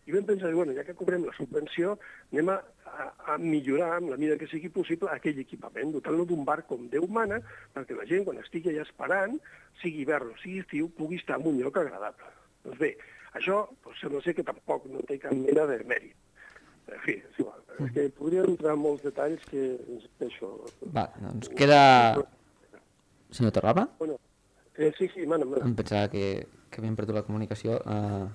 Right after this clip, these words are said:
Speaker 1: No, és que com és un mòbil, pues, és
Speaker 2: Mm.
Speaker 1: possible que
Speaker 2: D'acord, doncs,
Speaker 1: Eh,
Speaker 2: queda
Speaker 1: Jordi,
Speaker 2: apuntat.
Speaker 1: moltíssimes gràcies
Speaker 2: No,
Speaker 1: per,
Speaker 2: no.
Speaker 1: eh, permetre'm, si més no, eh, resumir molt breument el, el sentiment que té l'Ajuntament, que simplement és de pena,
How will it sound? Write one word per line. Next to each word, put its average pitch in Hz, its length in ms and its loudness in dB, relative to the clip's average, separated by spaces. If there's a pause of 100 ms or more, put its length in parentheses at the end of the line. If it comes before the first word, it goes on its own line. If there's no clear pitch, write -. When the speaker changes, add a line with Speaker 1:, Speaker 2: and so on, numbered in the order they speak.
Speaker 1:
No, 165 140 4
és - 20 -18
que 165 160 -4
com 165 160 2
és 143 80 -8
un 165 100 -2
mòbil, 170 300 2
pues, 151 300 -2
és - 80 -6
Speaker 2:
Mm. 120 80 2
Speaker 1:
possible 123 340 -6
que 123 120 -4 (640)
Speaker 2:
D'acord, 117 400 6
doncs, 139 260 4
Speaker 1:
Eh, 156 480 2
Speaker 2:
queda 143 160 8
Speaker 1:
Jordi, 135 140 0
Speaker 2:
apuntat. 117 340 4
Speaker 1:
moltíssimes 147 180 2
gràcies 180 440 -2 (400)
Speaker 2:
No, 117 60 0
Speaker 1:
per, 107 60 0
Speaker 2:
no. 110 220 -2
Speaker 1:
eh, 120 240 -14 (140)
permetre'm, 139 560 -2
si - 140 -12
més 127 180 -4
no, 147 240 2 (400)
eh, 117 420 -6 (280)
resumir 143 580 0
molt 147 280 -6
breument 143 460 2
el, 131 180 0 (380)
el 117 160 -4
sentiment 127 460 0
que 127 80 0
té 120 160 -2
l'Ajuntament, 120 580 0
que 123 140 -6
simplement 123 480 -4
és 127 80 0
de 123 100 -6
pena, 156 320 2